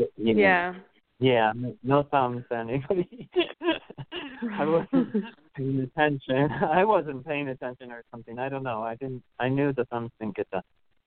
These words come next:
Speaker 1: Anyways, uh, yeah, I feel like you'll be able to do that. Now, what I want you to do is just put your whole hand on the side that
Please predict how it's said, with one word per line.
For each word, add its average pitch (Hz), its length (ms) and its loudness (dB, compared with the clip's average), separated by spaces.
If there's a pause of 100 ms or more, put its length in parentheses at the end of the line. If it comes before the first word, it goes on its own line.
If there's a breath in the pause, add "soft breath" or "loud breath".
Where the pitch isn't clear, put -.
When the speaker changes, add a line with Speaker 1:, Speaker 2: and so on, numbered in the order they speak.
Speaker 1:
Anyways, 127 420 2 (160)
uh, 117 140 4
yeah, 117 420 2 (100)
I 117 140 -10 (100)
feel 156 140 2
like 151 180 -2
you'll 147 120 0
be 135 140 -2
able 123 160 -2 (100)
to 120 60 -12
do 110 240 -4
that. 90 200 -8 (400 soft breath)
Now, 123 380 2 (100)
what 123 180 0
I 123 60 2
want 139 240 0
you 170 80 -4
to 139 100 -6
do 123 380 -2
is 110 240 -6
just 151 220 -4
put 190 100 0
your 135 160 -2
whole 123 340 4
hand 123 400 -6
on 110 160 -4
the 110 220 -10
side 110 180 -4
that - 160 -4